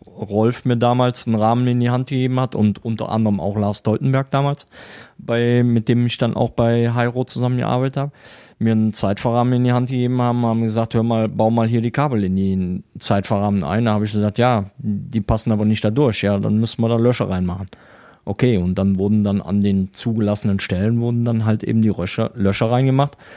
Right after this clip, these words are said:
Und wie die Japaner von Shimano dann kamen, haben die gesagt, „Ja, wie habt ihr das alles da reingemacht?“ Da habe ich gesagt, „Ja, okay, wir haben da Kabel durchgeschnitten, nachher wieder zusammengelötet und, und, und.“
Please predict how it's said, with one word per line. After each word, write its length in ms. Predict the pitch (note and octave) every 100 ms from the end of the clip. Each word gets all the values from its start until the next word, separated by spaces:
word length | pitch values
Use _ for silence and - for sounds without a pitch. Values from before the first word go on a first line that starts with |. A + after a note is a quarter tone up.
| - - -
Und 280 | - G#2+ G2+
wie 80 | G#2
die 100 | G#2
Japaner 440 | G2+ - G#2 G2+
von 200 | - G2+
Shimano 420 | - F#2+ F2+ G2+
dann 200 | G2+ G#2+
kamen, 260 | G#2+ G#2+ G#2
haben 140 | G2+
die 80 | G2+
gesagt, 260 | G2+ G#2 -
„Ja, 160 | G#2
wie 80 | G2+
habt 160 | G#2 -
ihr 60 |
das 180 | G2+ F#2+
alles 220 | A2 G#2+
da 100 | -
reingemacht?“ 520 | G2+ C#3 A2 G2+ G#2+ A2
Da 40 |
habe 120 | G2+
ich 80 | G2+
gesagt, 300 | G#2 G#2 G#2
„Ja, 40 | G2+
okay, 340 | - C3+ G#2
wir 120 | F#2+
haben 160 | G2+ G2+
da 100 | G2
Kabel 340 | - F#2 G#2
durchgeschnitten, 640 | A#2+ B2+ C#3+ C#3+ D#3 C3+
nachher 260 | A#2+ A2+ G#2+
wieder 140 | G#2 G2+
zusammengelötet 840 | G2+ F#2+ G#2+ B2 B2 C#3+ D#3 D3
und, 200 | A#2 A2
und, 140 | A2
und.“ 260 | F#2+ C#3